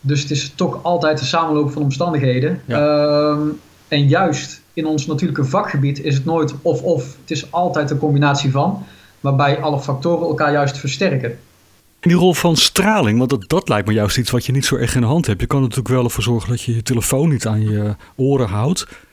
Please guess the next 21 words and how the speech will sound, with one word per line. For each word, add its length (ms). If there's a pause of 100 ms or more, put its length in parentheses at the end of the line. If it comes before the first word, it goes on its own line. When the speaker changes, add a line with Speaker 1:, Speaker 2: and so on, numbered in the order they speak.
(120)
Speaker 1:
Mhm. 200
Speaker 2:
Maar 100
ja, 60
verder 240
Speaker 1:
Ja. 60
Speaker 2:
wat 80
er 80
in 60
de 80
buurt, 340
eh, 260
gebeurt 360
aan 140
wifi-straling 760
en 80
zo 180
van, 320
eh, 100
van 340
routers 580
en 260